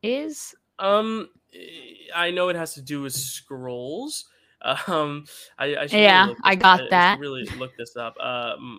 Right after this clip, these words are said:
Speaker 2: let me just look up M C U Phase five now, because that's happening. Um,
Speaker 1: Crazy.
Speaker 2: that is crazy. Let me just find it here. Sorry. Pardon my wait.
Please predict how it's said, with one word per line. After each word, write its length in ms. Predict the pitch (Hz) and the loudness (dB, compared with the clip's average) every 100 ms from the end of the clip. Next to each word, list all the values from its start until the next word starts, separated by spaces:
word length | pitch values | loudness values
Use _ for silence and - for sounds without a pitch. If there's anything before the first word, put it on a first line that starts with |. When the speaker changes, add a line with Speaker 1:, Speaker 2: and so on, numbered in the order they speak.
| - | -18
Speaker 2:
let 100 | - | -18
me 80 | 117 | -18
just 220 | 120 - | -18 -20
look 120 | 117 | -18
up 140 | 110 101 - | -18 -16 -16
M 120 | 123 | -16
C 180 | - 117 | -16 -16
U 280 | 113 110 113 _ _ _ | -14 -14 -16 _ _ _
Phase 920 | _ - - 127 117 113 113 110 - - _ _ _ _ _ _ | _ -20 -14 -12 -10 -10 -10 -10 -12 -16 _ _ _ _ _ _
five 600 | 104 113 170 185 123 127 | -4 2 4 4 2 -6
now, 340 | 123 113 113 123 | -10 -12 -10 -10
because 540 | 123 113 113 107 110 | -12 -16 -14 -14 -14
that's 240 | 107 120 - | -14 -12 -12
happening. 420 | 104 101 104 107 _ _ - | -14 -12 -14 -16 _ _ -8
Um, 260 | 120 120 | -4 -2
Speaker 1:
Crazy. 560 | 120 185 175 170 170 185 _ _ _ _ _ _ _ | -4 -4 -6 -8 -10 -14 _ _ _ _ _ _ _
Speaker 2:
that 160 | - - | -20 -18
is 120 | - | -20
crazy. 480 | - - - - 67 _ _ _ _ _ _ - | -20 -20 -20 -20 -20 _ _ _ _ _ _ -14
Let 140 | 127 | -10
me 60 | 117 | -10
just 240 | 107 - | -12 -16
find 440 | - 101 104 107 | -20 -20 -20 -20
it 120 | - - _ | -20 -20 _
here. 440 | - 53 131 156 170 _ | -20 -20 -16 -18 -20 _
Sorry. 560 | - 107 120 175 226 - _ | -20 -14 -8 -8 -8 -14 _
Pardon 400 | 143 131 127 120 | -4 -4 -4 -8
my 240 | 117 117 | -6 -6
wait. 360 | 113 117 143 | -6 -6 -6